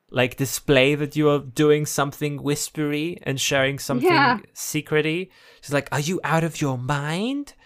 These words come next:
Speaker 1: And Julian's like, "Yes, I am. But also,
Speaker 2: Yeah.
Speaker 1: if the wedding is off, that's bad." And Erica's like,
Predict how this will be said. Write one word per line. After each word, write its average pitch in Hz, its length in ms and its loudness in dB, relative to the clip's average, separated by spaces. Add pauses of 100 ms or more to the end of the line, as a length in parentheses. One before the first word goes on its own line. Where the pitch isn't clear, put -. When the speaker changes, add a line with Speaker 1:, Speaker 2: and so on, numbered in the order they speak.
Speaker 1:
And 123 120 -6
Julian's 123 280 -4
like, 120 300 0
"Yes, 151 640 0
I 113 140 0
am. 113 540 2 (100)
But 117 100 2
also, 117 420 2 (180)
Speaker 2:
Yeah. - 520 -6
Speaker 1:
if - 180 -8
the 123 600 2
wedding 135 380 2
is 110 180 -2
off, 151 240 4
that's 120 260 -2
bad." 98 720 0 (180)
And 131 240 -2
Erica's 180 440 -2
like, 131 320 -2